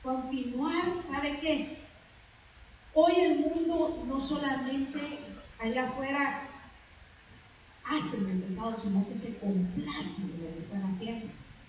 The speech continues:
Y, y, y ¿sabe qué? Con, con todas las redes sociales que hay, hermano, muchos la usan para bien. Yo quiero felicitarlo a usted que usa para bien las redes sociales. Y yo le voy a decir por qué.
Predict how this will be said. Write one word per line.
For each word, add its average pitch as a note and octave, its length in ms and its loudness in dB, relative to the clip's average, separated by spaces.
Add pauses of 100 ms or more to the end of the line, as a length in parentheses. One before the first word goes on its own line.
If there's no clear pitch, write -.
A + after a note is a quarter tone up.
(460)
Y, - 80 -6
y, C#4 380 0
y A#3+ 40 0
¿sabe D#4+ 400 0
qué? E4 400 -2 (160)
Con, C#4 360 2 (100)
con A3+ 300 0
todas F4 360 2
las C#4 200 0
redes D4+ 220 2
sociales D4+ 600 -2
que C4 120 -2
hay, C#4 180 2
hermano, C#4 460 -2
muchos F4 380 0
la B3+ 160 2
usan C4 340 0
para G3+ 180 2
bien. G#3 180 2
Yo D4+ 140 -2
quiero E4 200 2
felicitarlo A#3 640 -2
a G#3+ 40 0
usted A#3+ 340 -2 (360)
que A#3 120 4
usa A#3 320 4
para G3+ 200 2
bien G#3 240 0
las G3 120 2
redes F#3+ 200 2
sociales. - 560 -6
Y B3+ 60 -6
yo C4+ 80 0
le D4+ 80 0
voy C#4 100 2
a C4+ 100 2
decir A#3+ 240 0
por F#3 120 2
qué. E3 260 0